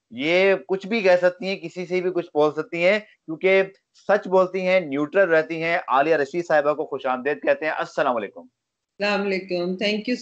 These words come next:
Speaker 2: so much, honored कि आपने मुझे बुलाया अपने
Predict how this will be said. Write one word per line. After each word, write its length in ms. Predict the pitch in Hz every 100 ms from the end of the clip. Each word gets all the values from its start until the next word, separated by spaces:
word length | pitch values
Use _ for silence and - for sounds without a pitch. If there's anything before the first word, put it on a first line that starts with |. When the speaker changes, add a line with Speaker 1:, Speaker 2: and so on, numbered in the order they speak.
| 226
Speaker 2:
so 200 | 220 214
much, 320 | 220 220 214 - _ 165
honored 480 | 185 208 220 226
कि 100 | 220
आपने 340 | 175 160 180 180
मुझे 220 | 175 170
बुलाया 460 | 156 147 131 143 147
अपने 320 | 147 147